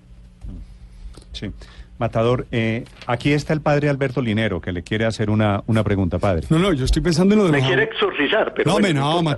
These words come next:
Speaker 2: Matador, ¿cómo, cómo así? Nada que ver. No, Matador, ¿y ya has pensado en lo de los aguacates? ¿Los tienes listos ya?
Speaker 3: Hermano, sí.
Speaker 2: <laughs>
Speaker 3: Esa, esa caricatura de los aguacates, le voy a contar
Speaker 1: Esa
Speaker 3: la
Speaker 1: fue muy
Speaker 3: historia.
Speaker 1: buena, sí.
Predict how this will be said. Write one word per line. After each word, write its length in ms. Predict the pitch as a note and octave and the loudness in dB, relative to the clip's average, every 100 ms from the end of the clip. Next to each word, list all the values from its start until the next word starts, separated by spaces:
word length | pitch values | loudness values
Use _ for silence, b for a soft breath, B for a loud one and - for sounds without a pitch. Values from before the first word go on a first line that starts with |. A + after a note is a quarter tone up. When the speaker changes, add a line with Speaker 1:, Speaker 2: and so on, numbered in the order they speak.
| C3 | 0
Speaker 2:
Matador, 240 | D3 D3+ | 0 0
¿cómo, 260 | D#3+ D#3+ D#3+ | 2 2 2
cómo 200 | E3+ D#3+ | 2 2
así? 260 | C3 E3+ C#3 | 2 0 2
Nada 320 | B2+ E3 E3 | 2 2 2
que 100 | D#3 | 2
ver. 160 | D#3 - - - | 0 0 0 0
No, 100 | G3+ | 2
Matador, 380 | B3+ F#3 A3+ | 2 2 2
¿y 40 | F#3+ | 2
ya 100 | F#3+ | 2
has 40 | |
pensado 280 | B3 G#3 A#3+ | 0 0 2
en 60 | A#3+ | 4
lo 60 | |
de 60 | G#3 | 4
los 120 | F3 | 4
aguacates? 440 | E3 D#3 G3 A3 A3 | 2 2 0 2 2
¿Los 80 | D#3 | 2
tienes 200 | G#3 G#3+ | 4 4
listos 260 | A#3 A#3 | 4 2
ya? 240 | A#3 D4 B3+ - - B B B B - | 2 2 -2 -16 -12 B B B B -2
Speaker 3:
Hermano, 340 | C#3+ G3 F3 | 0 2 2
sí. 180 | C#3 F3 - - - G4 | 2 2 2 -2 -2 -2
Speaker 2:
<laughs> 320 | - - - - | -2 -4 -4 -2
Speaker 3:
Esa, 180 | A#3+ B3+ | 0 2
esa 280 | G#3 A3 | 2 0
caricatura 520 | A#3 G3+ F#3+ F3 F3 G#3 | 0 0 0 2 4 4
de 60 | |
los 140 | G3+ F3 | 4 2
aguacates, 460 | D3 D3 G3+ G3 | 2 2 2 2
le 80 | D3 | 2
voy 80 | D#3 | 2
a 40 | |
contar 220 | E3 C3+ B2+ | 0 -2 0
Speaker 1:
Esa 80 | |
Speaker 3:
la 60 | C3+ | 0
Speaker 1:
fue 120 | G2+ | 2
muy 160 | - - | 2 2
Speaker 3:
historia. 60 | |
Speaker 1:
buena, 160 | D2+ D2 | -2 -8
sí. 140 | - | -10